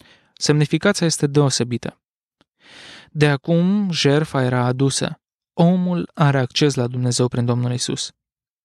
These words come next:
Cealaltă perdea separa curtea cortului de locul sfânt, acolo unde se afla sfeșnicul, masa cu pâinile aduse înaintea Domnului,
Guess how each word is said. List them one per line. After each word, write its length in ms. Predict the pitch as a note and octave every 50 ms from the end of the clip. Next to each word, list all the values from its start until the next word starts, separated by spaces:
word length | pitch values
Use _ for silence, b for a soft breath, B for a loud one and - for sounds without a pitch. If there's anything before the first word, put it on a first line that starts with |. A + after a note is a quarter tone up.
| _ _ _
Cealaltă 560 | - - F3+ G3 A3+ B3 F#3+ C3+ A#2+ - B2
perdea 400 | A#2 - B2 A#2 A#2+ C3+ D3+ F3+
separa 400 | G3 - - D3 - C3 B2+ C3
curtea 380 | C3 - - D3+ D3+ - C3+ B2
cortului 680 | - - C3+ C3 C3+ C#3 - D3+ D#3 D#3 D#3 D#3 D3+
de 140 | D3 C#3 C#3
locul 360 | C3+ D3 D3+ - - C#3+ C#3
sfânt, 480 | C3 - - - C#3+ B2+ A#2+ A#2+ - - _ _ _ _ _ _ _
acolo 320 | - D#3+ - - G#3 G#3+
unde 140 | G#3 F#3 E3+
se 160 | - - D3+
afla 200 | C#3 - E3+ E3+
sfeșnicul, 720 | D#3+ - - - E3+ D3+ - C3+ B2+ - - C3+ C3+ C#3
masa 480 | C#3 C3+ B2+ B2 A#2+ B2+ C#3 - - F3+
cu 160 | - - D3+
pâinile 400 | - - C#3+ D3 D3+ D#3 D#3 D3+
aduse 340 | C3+ B2+ B2+ C3 C3+ - C#3
înaintea 360 | C3 B2+ C3 C#3 C#3+ - B2+
Domnului, 540 | B2 C3 C3+ D3 D#3 D3+ C#3 C3+ B2+ C3 -